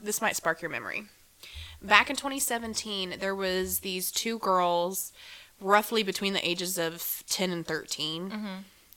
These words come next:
Speaker 1: Um, and you guys, I'm saying this because I, I don't know this like the back of my hand, but this has been in the headlines recently.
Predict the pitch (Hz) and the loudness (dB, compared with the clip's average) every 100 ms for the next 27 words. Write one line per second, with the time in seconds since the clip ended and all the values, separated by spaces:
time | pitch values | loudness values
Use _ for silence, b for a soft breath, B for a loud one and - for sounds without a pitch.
0 | - - 190 175 175 233 277 285 269 254 | -20 -4 0 0 -2 -2 2 4 4 2
1 | 240 240 226 220 214 196 196 185 - - | 0 2 2 -2 -2 0 2 2 -2 0
2 | 190 - - - 185 - 175 165 160 151 | -2 -2 -6 0 2 2 2 0 0 0
3 | 151 - - - - 170 165 165 147 165 | 2 0 -4 -10 -4 -2 2 4 4 4
4 | 147 156 160 160 55 180 170 190 196 180 | 0 2 0 0 -2 -4 -2 -2 -2 -2
5 | 165 160 165 208 233 190 175 - - - | -2 -2 0 2 2 -2 -4 -6 -6 -6
6 | - 220 | -8 -8